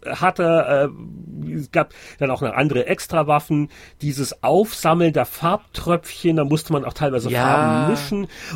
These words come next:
Speaker 1: und
Speaker 2: Ja, ja.
Speaker 1: Koop-Modus, sehr ungewöhnlich damals. Das hat's ja dann auch, auch, äh, einfacher gemacht, also wenn der
Speaker 2: Ja, ja, der eine hat dann die Katze, gell, das war ja, der andere Ball soll dann eine Katze sein, gesteuert und, ja, ja.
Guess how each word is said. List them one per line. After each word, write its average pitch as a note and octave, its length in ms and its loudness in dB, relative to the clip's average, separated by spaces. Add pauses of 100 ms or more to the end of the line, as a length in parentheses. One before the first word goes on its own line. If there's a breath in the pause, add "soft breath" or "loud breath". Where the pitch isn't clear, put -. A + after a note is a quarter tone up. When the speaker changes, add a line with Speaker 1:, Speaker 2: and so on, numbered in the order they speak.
(120)
Speaker 1:
und G3+ 300 0
Speaker 2:
Ja, A#2+ 140 -4
ja. A#2 160 -2
Speaker 1:
Koop-Modus, C3 1500 0
sehr G3+ 300 0
ungewöhnlich C3+ 680 2
damals. C#3 380 2
Das D3 100 -6
hat's G#3+ 140 0
ja G#3+ 80 0
dann E3 120 0
auch, - 260 0 (840 soft breath)
auch, D#3 180 0
äh, C#3+ 320 0 (260)
einfacher A3 520 2
gemacht, A3 560 -2
also G#2 360 0
wenn A2+ 200 -2
der G#2+ 240 -2
Speaker 2:
Ja, B2+ 80 4
ja, C#3 120 4
der D3 140 6
eine C#3+ 180 4
hat E3+ 120 4
dann D3+ 100 2
die C#3 80 -2
Katze, F#3 680 0
gell, D3 240 2
das D3+ 180 -6
war C3+ 120 6
ja, C3+ 100 6
der B2+ 240 2
andere C#3+ 240 -2
Ball C3 240 2
soll C#3 220 -2
dann B2+ 100 2
eine A#2 80 -4
Katze D3 340 -8
sein, D3 320 0
gesteuert B2+ 920 -2
und, A2+ 580 -6
ja, F3+ 160 2
ja. C#3+ 300 0